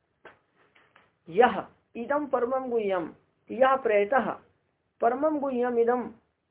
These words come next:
ब्रह्म संसदि व श्राद्ध काले श्रावयेत तत् आनंदाय कल्पते, तद आनंदाय कल्पते इति।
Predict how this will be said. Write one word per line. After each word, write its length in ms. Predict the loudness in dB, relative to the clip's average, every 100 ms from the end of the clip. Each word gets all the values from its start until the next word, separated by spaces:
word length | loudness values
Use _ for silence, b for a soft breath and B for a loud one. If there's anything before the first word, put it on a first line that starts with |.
| _ -6
ब्रह्म 480 | -4 -2 -4 -4
संसदि 720 | -4 -4 -4 -4 -4 -8 -12 _ _ _ _ _ _ _
व 260 | -2 2 2
श्राद्ध 420 | 2 2 2 0
काले 440 | 2 2 4 2
श्रावयेत 1160 | 0 -8 _ _ -2 0 2 4 2 2 -8 -20 _ _ _ _ _ 0
तत् 520 | 0 0 -12 -12 -4
आनंदाय 560 | -4 -4 -6 -4 -4 -6
कल्पते, 640 | -8 -8 -6 0 0 -2 _ _ _ _ _ -2
तद 180 | -2 -2
आनंदाय 680 | -6 -6 -6 -6 -6 -6
कल्पते 460 | -6 -8 -10 -8 -8
इति। 500 | -8 -10 -10 -10